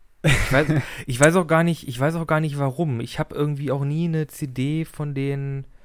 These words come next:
Speaker 1: irgendwie
Speaker 2: Fällt
Speaker 1: mal
Speaker 2: ja
Speaker 1: im
Speaker 2: nicht so
Speaker 1: Handel
Speaker 2: in die
Speaker 1: bekommen.
Speaker 2: Hände, ne?
Speaker 1: Weil
Speaker 2: Irgendwie.
Speaker 1: das war ja auch noch irgendwie vor zweitausendzehn und so. Ich war da auch noch,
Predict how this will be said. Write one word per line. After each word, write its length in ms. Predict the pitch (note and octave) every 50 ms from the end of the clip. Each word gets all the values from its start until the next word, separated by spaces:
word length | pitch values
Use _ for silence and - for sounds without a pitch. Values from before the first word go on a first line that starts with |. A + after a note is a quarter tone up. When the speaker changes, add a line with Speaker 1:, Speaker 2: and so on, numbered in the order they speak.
| - - - - - - - - - - -
Speaker 1:
irgendwie 220 | C3 C3+ B2+ B2+
Speaker 2:
Fällt 120 | B2 -
Speaker 1:
mal 60 | - -
Speaker 2:
ja 40 | C#4
Speaker 1:
im 60 | C4
Speaker 2:
nicht 100 | C4 C4
so 120 | - D#3+ -
Speaker 1:
Handel 40 | B3
Speaker 2:
in 60 | A#3
die 120 | A3+ G#3+
Speaker 1:
bekommen. 160 | F#3 B3+ E4 F4+ C4+
Speaker 2:
Hände, 160 | F#3 D#3 C#3 C3
ne? 340 | C3 - - - - - -
Speaker 1:
Weil 100 | - C3 D3+
Speaker 2:
Irgendwie. 220 | F3+ E3+ D3+ -
Speaker 1:
das 180 | D3+ B2+ B2+ C3
war 140 | D3+ E3+ G3
ja 120 | G#3 G3
auch 140 | F3 G3 F#3
noch 220 | F#3 G3 F#3+ -
irgendwie 380 | - D3 D#3 E3 E3 D#3 D#3+ D#3+
vor 640 | - - - E3 E3 E3 E3+ E3 E3 E3+ E3+ E3+ E3
zweitausendzehn 1000 | - - E3+ D#3+ D#3+ - D3 D#3 D#3 D3 D3+ C#3 - - - C#3 D#3 G3+ A3+
und 160 | A#3+ A3 G#3 E3
so. 380 | D#3+ F3 G3 G#3+ A3 A3 D#3+
Ich 140 | C3+ A2+ A#2
war 140 | A#2 B2 C#3+
da 60 | D3+
auch 140 | B2+ C#3 C#3
noch, 280 | C3+ B2 - - -